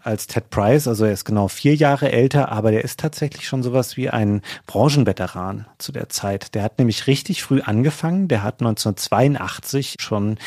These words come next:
für Atari mit gerade mal achtzehn Jahren Marble Madness programmiert.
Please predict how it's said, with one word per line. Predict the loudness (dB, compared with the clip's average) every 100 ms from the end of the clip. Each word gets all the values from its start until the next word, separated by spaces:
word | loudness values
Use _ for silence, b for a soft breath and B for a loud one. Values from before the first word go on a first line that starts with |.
| B B
für | -12 0 4 6 6 4 0
Atari | -8 -8 -4 2 2 2 0 2 0
mit | -2
gerade | 0 0
mal | 0
achtzehn | -2 -8 -2 2
Jahren | 4 4 4
Marble | 4 4 2
Madness | 2 0 -6
programmiert. | -4 -8 -2 0 2 0 -4